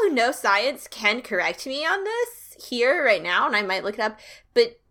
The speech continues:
okay, before we continue this discussion, my understanding is that part of the reason gravity exists is because the Earth's mass,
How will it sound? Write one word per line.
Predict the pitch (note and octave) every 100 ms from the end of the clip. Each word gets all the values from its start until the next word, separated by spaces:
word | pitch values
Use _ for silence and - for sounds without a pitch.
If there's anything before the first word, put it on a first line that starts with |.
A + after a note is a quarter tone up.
| -
okay, | B3 A3+ -
before | - - A4
we | A4+
continue | G#4 E4 E4+ C4+
this | B3+
discussion, | A3+ G3+ F3 F3+ F3+
my | B3+
understanding | F#4+ G4+ G4+ D#4 C#4 C4 A#3
is | - G#3
that | -
part | - G#3+
of | G#3+
the |
reason | G#3 G#3 F#3
gravity | F3+ F3+ E3+
exists | E3 F3 F3
is | E3+ E3
because | F3 F#3+ E3
the | E3+
Earth's | E3+ E3+ - -
mass, | F3+ - - - -